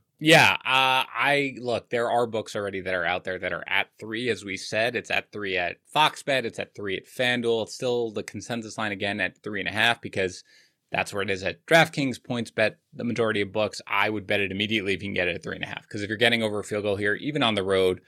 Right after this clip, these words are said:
with the Broncos, I mean, that the Browns are so incredibly banged up, and you did mention it, that offensive line injuries are probably the most impactful from a betting line perspective. I mean, I g-, agree that the public doesn't necessarily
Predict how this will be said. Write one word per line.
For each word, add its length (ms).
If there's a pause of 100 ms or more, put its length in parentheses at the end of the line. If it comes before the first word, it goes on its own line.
(240)
with 220
the 80
Broncos, 680
I 100
mean, 180
that 260
the 80
Browns 400
are 80
so 500
incredibly 520
banged 320
up, 180
and 100
you 80
did 220
mention 320
it, 140
that 160 (320)
offensive 560
line 280
injuries 440
are 180 (340)
probably 680
the 220
most 480
impactful 640
from 180
a 120
betting 320
line 320
perspective. 600
I 60
mean, 160
I 120
g-, 280 (140)
agree 500 (240)
that 80
the 100
public 360
doesn't 240
necessarily 640